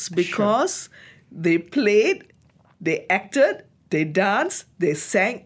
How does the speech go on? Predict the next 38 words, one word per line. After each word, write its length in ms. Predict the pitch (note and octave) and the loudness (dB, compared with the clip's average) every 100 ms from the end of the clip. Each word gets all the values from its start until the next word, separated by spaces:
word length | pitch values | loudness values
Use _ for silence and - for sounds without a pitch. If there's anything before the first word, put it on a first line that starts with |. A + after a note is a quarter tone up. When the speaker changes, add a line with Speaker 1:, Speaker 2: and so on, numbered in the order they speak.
| _ | _
Speaker 2:
everything. 460 | A#3 A#3+ A#3+ G#3+ F#3 | -2 -2 -2 -2 -4
S-, 200 | F3+ - | -4 -4
most 320 | F3+ A3+ C4 | 0 0 0
of 100 | A3 | -2
them 300 | G3+ G#3 G3+ | -2 -2 -2
do 100 | F3 | 0
not 300 | F3 F#3 F#3 | 0 0 0
have 300 | F#3 F3 E3+ - | 0 0 -2 -2
any 300 | E3 F#3 F#3 | -2 0 2
of 180 | F3 D3 | 0 -2
this. 220 | D3+ D3+ - - - - | -4 -6 -12 -20 -20 -16
So 240 | - A3 G3 | -4 -2 0
for 200 | G3 G3+ | 0 0
them, 340 | G3 B3 C4+ | 2 0 -2
it 140 | C4 F3 | -2 0
was 260 | E3+ E3 E3 | 0 -4 -2
really 380 | E3 E3+ F3 | 0 0 0
a 80 | F3 | 0
big 320 | C3+ E3 D#3 | -2 -4 -4
thing. 160 | E3 D#3 | -6 -6
So, 400 | D#3 G3 F#3+ F#3+ - - - - - _ | -2 0 0 0 -8 -20 -20 -20 -20 _
yeah. 360 | G3 G3 D#3 - | 0 2 2 0
And 160 | G3+ | 0
then 380 | B3+ D#4+ F4 F#4+ F#4+ - | 4 2 2 -2 -6 0
two 100 | F#4 G#4 | 4 4
<laughs> 40 | |
months 220 | F4 D#4+ - | 4 0 0
down 260 | G#3 B3+ | 0 2
the 120 | B3 G3+ | 2 4
road, 400 | G#3+ F4+ A#4 - | 4 4 2 -2
it 80 | G3 | 0
was 320 | G3+ G3+ - - - - | 2 2 0 -10 -16 -10
Rhythm 360 | - F#3+ A#3 C4 | 0 2 2 2
in 140 | G3 | 0
Bronze, 600 | F#3+ F3+ G3 G#4 - - - - - _ - _ | 4 4 2 0 -8 -10 -14 -20 -20 _ -20 _
which, 500 | C#3 F#3 G3+ G3+ - - | -4 0 0 0 -4 -2
uh, 360 | F3+ F3+ F3+ F3+ | 0 2 2 2
was, 240 | F#3+ F#3 | 0 0